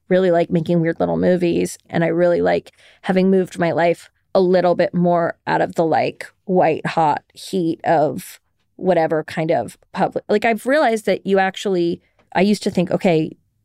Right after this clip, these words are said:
to make your work, these are the rules about how you have to promote it, about how you have to engage in public life." And actually, I just realized, like, that much conversation with yourself about yourself is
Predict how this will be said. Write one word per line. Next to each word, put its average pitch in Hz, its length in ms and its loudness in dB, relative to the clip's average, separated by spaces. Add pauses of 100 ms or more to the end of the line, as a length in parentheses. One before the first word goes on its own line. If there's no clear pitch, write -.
(120)
to 240 180 2
make 208 240 2
your 180 120 0
work, 165 300 0
these 180 200 2
are 180 100 2
the 175 120 2
rules 156 440 2
about 160 300 0
how 165 100 -2
you 160 140 0
have 156 200 -6
to - 80 -4
promote 170 340 0
it, - 160 0
about 156 300 -2
how 175 160 0
you 190 160 2
have 165 140 -2
to 175 100 -2
engage 160 340 -2
in 160 100 -4
public 160 340 -4
life." 151 340 -4 (480)
And 196 120 2
actually, 254 300 0
I 247 40 2
just 185 200 -2
realized, 180 220 0
like, 160 220 -4 (420)
that 175 160 -2
much 214 180 0
conversation 180 800 0
with 180 180 0
yourself 151 420 0
about 165 300 0
yourself 107 640 -2 (500)
is 175 460 0